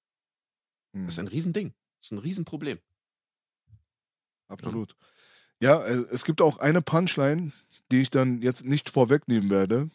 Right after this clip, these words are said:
Speaker 1: Und die
Speaker 2: Mhm.
Speaker 1: bezieht sich auf Testscreenings. Und, äh, dazu kommen wir dann später dann nochmal zum Previewen des Filmes. Das ist aber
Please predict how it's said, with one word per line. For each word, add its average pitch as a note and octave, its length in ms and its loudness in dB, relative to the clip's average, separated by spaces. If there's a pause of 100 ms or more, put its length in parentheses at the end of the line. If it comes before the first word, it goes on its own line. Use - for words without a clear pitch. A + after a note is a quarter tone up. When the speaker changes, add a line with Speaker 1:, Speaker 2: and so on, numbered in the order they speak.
(400)
Speaker 1:
Und A2+ 200 -2
die B2+ 60 0
Speaker 2:
Mhm. B2+ 40 -2
Speaker 1:
bezieht B2+ 280 -2
sich C#3 200 -2
auf A#2+ 200 0
Testscreenings. F#2 1000 -4 (180)
Und, A2 300 -6
äh, G#2 180 0
dazu A#2+ 240 0
kommen C#3+ 180 2
wir C#3 60 0
dann A#2 100 0
später C3+ 280 -2
dann G#2+ 80 0
nochmal G#2 220 -4
zum G#2 240 -4
Previewen A#2+ 540 2
des G2+ 140 -2
Filmes. B2+ 480 -2
Das G2+ 140 -6
ist - 100 -10
aber G2 340 -2